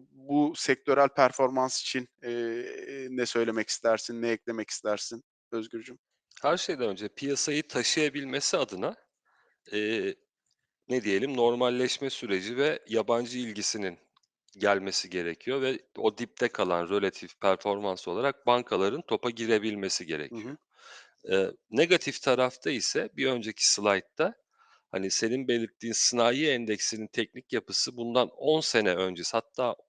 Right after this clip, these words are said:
Speaker 2: on üç on dört senedir hisse senedini sanayi tarafı taşıyor,
Speaker 1: Evet.
Speaker 2: bankaların zayıf gitmesine rağmen ama, hani, şu resimde sanayi endeksi de o güçte değil.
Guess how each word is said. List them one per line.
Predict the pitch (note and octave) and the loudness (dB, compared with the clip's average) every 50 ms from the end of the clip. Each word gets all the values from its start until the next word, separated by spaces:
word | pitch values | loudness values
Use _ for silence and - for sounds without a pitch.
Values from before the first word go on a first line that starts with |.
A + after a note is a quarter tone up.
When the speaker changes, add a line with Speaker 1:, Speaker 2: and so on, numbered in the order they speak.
| _ _ | _ _
Speaker 2:
on | - B2+ C3+ | -4 -2 -2
üç | C#3 - - | -2 -4 -2
on | A2 D3 D#3+ D#3 | -2 -2 0 0
dört | C#3+ B2+ A2 - | 0 0 0 0
senedir | - - A2 G#2 F#2+ D#2+ - C#3+ G3 - - - - - - - _ _ - | -2 0 0 0 0 -2 -4 -6 -8 -8 -10 -16 -16 -18 -20 -20 _ _ -6
hisse | A#2 - - - D#3 C#3 | -2 -2 0 2 2 2
senedini | - - C3 A#2 G#2 F#2 F2 G#2 B2+ F#3 C4 D4 D#4 - _ - - | 2 2 2 2 2 -2 -4 -4 -4 -4 -4 -6 -8 -12 _ -8 -2
sanayi | - - - D3 D3 D3 C#3+ D3 D3 | 0 0 2 4 6 8 8 8 6
tarafı | - - A#2 G2 F2+ - - D#2 - _ _ _ _ _ _ _ _ _ _ - | 4 4 4 4 4 0 -4 -10 -16 _ _ _ _ _ _ _ _ _ _ -2
taşıyor, | - G#2 - - - F#2 E2 D#2 D2 - _ _ _ _ - | 0 0 2 2 0 -2 -4 -6 -8 -12 _ _ _ _ -6
Speaker 1:
Evet. | A2 G#2 F#2+ - | -6 -6 -2 2
Speaker 2:
bankaların | G2 G2+ G#2 - - G#2 F#2+ F#2+ F#2+ F#2+ F#2 | 2 2 2 2 0 0 0 0 0 0 -2
zayıf | E2 F2+ F#2+ F#2 E2+ - | -2 -2 -2 -2 -2 -4
gitmesine | - F2+ - - F#2+ F2+ - - F2 E2 D#2+ | -10 -20 -10 -8 -6 -6 -4 -4 -2 -2 0
rağmen | D#2+ D#2 D#2+ E2 - | 0 -2 -2 -2 0
ama, | G2 G#3+ A#3 F3 - - - - - - - - - - - - - _ - | 0 2 2 2 0 -2 -8 -20 -20 -20 -20 -20 -20 -20 -20 -20 -20 _ -6
hani, | - F#2 F2+ | -4 -4 -2
şu | - - - G3+ G3 | -2 -4 -2 0 2
resimde | F#3 - - D3+ D3 F3+ A3 A3 | 2 2 2 0 0 0 0 0
sanayi | - - - D#3 D#3+ F3 F#3+ G3 G3 F#3+ | 2 0 0 2 2 2 2 2 2 0
endeksi | F#3 F#3 F#3 F3 F3+ F3 - - - F#3 | 0 0 0 -2 -2 0 2 0 2 4
de | E3 A#2+ G2+ - - - - | 4 4 4 4 0 -2 0
o | A2 A2 G#2 | 0 0 0
güçte | F#2+ G#2+ - - - - F#2+ F2 E2 | 0 -2 -4 -4 -2 0 -2 -2 -2
değil. | E2 D#2 D2 - | -6 -14 -18 -20